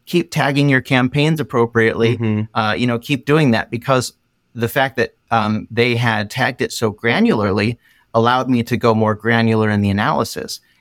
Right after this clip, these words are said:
Speaker 1: and actually
Speaker 2: Hmm.
Speaker 1: differentiate that, for example, the military audience was a hidden audience for them that they could really do a lot more with. Um, and, and for example, uh, maybe, uh, I P targeting of a certain, we'll say, hospital for R N,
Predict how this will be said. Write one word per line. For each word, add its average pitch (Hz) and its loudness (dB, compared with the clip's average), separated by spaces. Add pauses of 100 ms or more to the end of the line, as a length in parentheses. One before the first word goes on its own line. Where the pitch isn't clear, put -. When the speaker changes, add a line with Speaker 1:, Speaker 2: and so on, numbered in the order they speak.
(120)
Speaker 1:
and 113 2
actually 120 0
Speaker 2:
Hmm. 104 -4
Speaker 1:
differentiate 104 -2
that, 107 -2
for - -2
example, 107 -2 (200)
the 104 -4
military 127 2
audience 110 2
was 110 -2
a 104 -2
hidden 110 0
audience 113 0
for - -4
them 101 2
that 101 0
they 110 0
could 110 -6
really 110 2
do 104 -8
a 104 -4
lot 98 0
more 110 0
with. - -6 (540)
Um, 104 0
and, 117 0
and 110 0
for 120 -4
example, 110 -2 (180)
uh, 98 -2
maybe, 110 0 (100)
uh, 104 -2
I 110 -2
P 120 -4
targeting 110 0
of 107 -2
a 104 0
certain, 107 0 (640)
we'll 107 -2
say, 110 0
hospital 107 -4
for - -2
R 110 2
N, 110 2